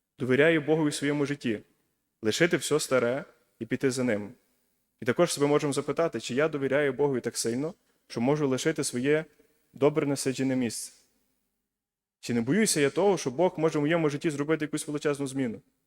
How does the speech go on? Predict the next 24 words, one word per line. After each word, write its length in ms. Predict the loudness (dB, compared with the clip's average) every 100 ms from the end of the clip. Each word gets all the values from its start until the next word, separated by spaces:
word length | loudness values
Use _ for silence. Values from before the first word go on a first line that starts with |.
| _ _ _ _ _ _
В 40 | 0
кожного 360 | 2 2 -2
по-різному 480 | 0 0 0 0 -2
відбувається. 540 | -2 -2 0 0 -2 -4
Не 60 |
завжди 280 | -4 -2 -2
вона 180 | 0 0
має 200 | 2 0
бути 260 | -2 -2
якась 220 | -2 -2 -6
така 220 | -2 0
різка, 440 | 0 0 2 2
якась 640 | 2 -2 -4 -4 -4 -6 -12 -20 _ _ -8
така 220 | -2 0
там 160 | 0
перекручена. 760 | 0 0 0 0 -2 -2 -6 -8 _ _ _ _ _
В 60 | _
когось 240 | 2 4
це 100 | 2
може 240 | 0 0 0
бути 200 | -2 0
просто 280 | 0 0 2
народження 400 | 2 2 0 -2
дитини. 380 | 0 -2 -2